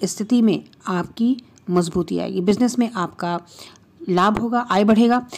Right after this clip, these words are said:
साथ ही कर्क राशि वालों के लिए घर में खुशी का वातावरण रहेगा, जीवन साथी का सहयोग आपको मिलेगा और रिश्तों में घनिष्ठता आएगी। और साथ ही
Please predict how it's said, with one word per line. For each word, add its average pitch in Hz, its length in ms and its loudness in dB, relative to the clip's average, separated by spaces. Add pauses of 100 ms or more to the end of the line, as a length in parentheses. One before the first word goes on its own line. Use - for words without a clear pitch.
(180)
साथ 277 300 0
ही 302 360 6 (560)
कर्क 277 200 0
राशि 233 340 2
वालों 208 260 2
के 208 180 0
लिए 233 300 2 (840)
घर 247 320 2
में 233 200 6
खुशी 233 340 -2
का 247 140 2
वातावरण 170 560 -2 (160)
रहेगा, 165 360 -6
जीवन 208 240 2
साथी 190 300 -2
का 175 120 -4
सहयोग 208 440 0
आपको 220 260 0
मिलेगा 226 360 0 (500)
और 294 340 2 (160)
रिश्तों 240 440 4
में 208 220 2
घनिष्ठता 196 800 -4 (440)
आएगी। 160 360 -6 (720)
और 262 180 4
साथ 262 320 0
ही 285 240 2